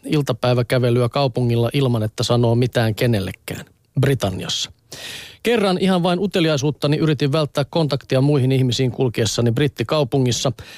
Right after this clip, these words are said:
Ranskassa tai Suomessa se olisi vars-, varsin helppoa, mutta Britanniassa et voi vain nyökkäillä tai hymyillä kaupan kassalla. Muuten sinua pidettäisiin mykkänä.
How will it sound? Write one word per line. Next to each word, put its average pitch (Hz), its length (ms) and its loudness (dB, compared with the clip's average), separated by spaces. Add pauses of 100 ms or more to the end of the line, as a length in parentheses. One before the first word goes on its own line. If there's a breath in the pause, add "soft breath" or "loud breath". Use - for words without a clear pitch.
(160 loud breath)
Ranskassa 170 480 0
tai 131 140 2
Suomessa 147 420 2
se 139 100 0
olisi 131 260 2
vars-, 147 340 0
varsin 139 280 0
helppoa, 131 460 0
mutta 123 320 0
Britanniassa 120 760 0
et 117 200 -2
voi 135 200 0
vain 131 240 2
nyökkäillä 120 460 0
tai 117 260 0
hymyillä 117 420 2
kaupan 107 380 0
kassalla. 104 500 -2 (440 loud breath)
Muuten 113 260 0
sinua 147 260 2
pidettäisiin 151 720 -2
mykkänä. - 500 -2